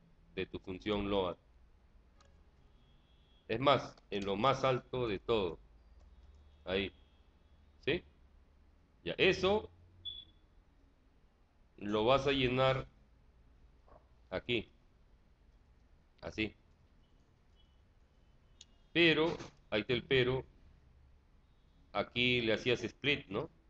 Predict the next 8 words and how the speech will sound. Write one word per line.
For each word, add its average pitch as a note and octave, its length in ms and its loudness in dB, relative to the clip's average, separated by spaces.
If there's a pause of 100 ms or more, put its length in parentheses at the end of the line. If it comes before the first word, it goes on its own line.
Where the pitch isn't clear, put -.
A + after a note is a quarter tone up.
(680)
Vas F#2 160 -4
a F#2+ 40 -8
tener G2 160 -6
que G2 60 -2
hacerle G2+ 280 -2
split G#2+ 320 -2
así. G2 280 -4 (760)
Split. G#2 440 -6